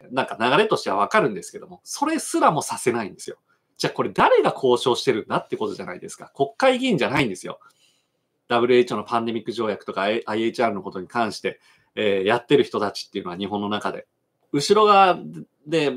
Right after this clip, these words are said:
こう、大きな力が働いてるってことなんですね。だから原口一博議員、国会議員ですら、日本がどういう提案をダブリューエイチオーにしてるか、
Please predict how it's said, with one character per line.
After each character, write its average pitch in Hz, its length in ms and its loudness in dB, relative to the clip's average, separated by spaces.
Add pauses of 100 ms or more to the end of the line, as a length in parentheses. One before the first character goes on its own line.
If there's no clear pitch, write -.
(140)
こ 131 140 2
う、 - 60 4
大 233 140 2
き 160 100 -6
な 127 100 2
力 131 240 2
が - 80 -2
働 226 320 -2
い 226 60 -6
て 151 80 2
る 120 60 6
っ 117 60 4
て - 80 -2
こ - 80 -6
と 95 80 -4
な 90 80 -10
ん - 20 -18
で - 80 -18
す - 100 -20
ね。 - 160 -20 (380)
だ 156 80 -8
か 151 60 0
ら 139 40 -2
原 196 300 2
口 208 160 -2
一 170 320 -4
博 175 240 0
議 170 160 -2
員、 143 180 -6 (200)
国 202 280 0
会 262 240 0
議 269 200 -8
員 247 80 -6
で 240 80 -4
す 233 120 -8
ら、 233 340 4 (320)
日 143 160 2
本 175 220 2
が 123 100 2
ど 170 200 6
う 160 60 4
い 143 100 4
う - 20 2
提 127 260 4
案 127 200 0
を 156 340 -2
ダ 120 100 2
ブ 117 100 -6
リ 123 60 4
ュ - 40 8
ー - 20 6
エ - 40 6
イ - 20 -4
チ 123 100 -10
オ 120 60 -2
ー 110 40 -6
に 104 80 -6
し - 80 -10
て 120 80 -4
る 104 80 -2
か、 107 340 -4